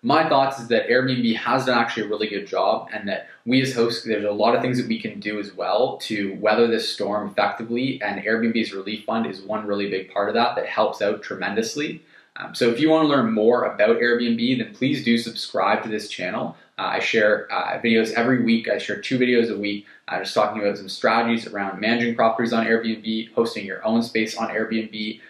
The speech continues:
uh, and just all kinds of different tips and tricks to perform exceptionally well on Airbnb. Um, if you haven't checked it out already, I also have a free training that I've linked below on how to get started with Airbnb, or if you're already hosting, it'll show you how to become a top performer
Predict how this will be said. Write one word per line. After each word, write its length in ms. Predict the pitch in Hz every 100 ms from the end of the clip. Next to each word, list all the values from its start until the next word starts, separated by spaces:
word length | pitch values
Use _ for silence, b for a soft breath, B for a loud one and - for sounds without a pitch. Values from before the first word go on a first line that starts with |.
| B -
uh, 180 | 92 -
and 140 | 101
just 240 | 107 - -
all 220 | 123 131
kinds 180 | 127 117
of 40 |
different 260 | 113 104 -
tips 180 | 117
and 140 | - 101
tricks 320 | - 98 -
to 80 | 113
perform 440 | 113 98 113 98
exceptionally 540 | 95 - 104 - 98 92
well 160 | 95
on 160 | 90 -
Airbnb. 520 | 90 87 90 - - - b b b
Um, 140 | - 87
if 80 |
you 60 | 127
haven't 140 | 139
checked 220 | 147 156 143
it 20 |
out 180 | 120 104
already, 340 | 107 120 -
I 120 | 107
also 240 | 110 117 117
have 80 |
a 40 | 101
free 300 | - 127 127
training 380 | - 110 117 127
that 100 | 104
I've 120 | 101
linked 200 | 113 113
below 400 | 95 95 127 131
on 80 | -
how 140 | 104
to 80 | 104
get 120 | -
started 260 | - 104 120
with 120 | 113
Airbnb, 640 | 120 117 120 113 120 117
or 140 | 110 95
if 60 |
you're 160 | - -
already 320 | 110 120 120
hosting, 460 | 117 117 - 117 113
it'll 120 | 98
show 160 | 95 101
you 140 | 98
how 220 | - 113
to 120 | 127
become 460 | 127 110 104 107 107
a 100 | 98
top 400 | 90 - 113 -
performer 680 | 107 101 - 92 104 135 -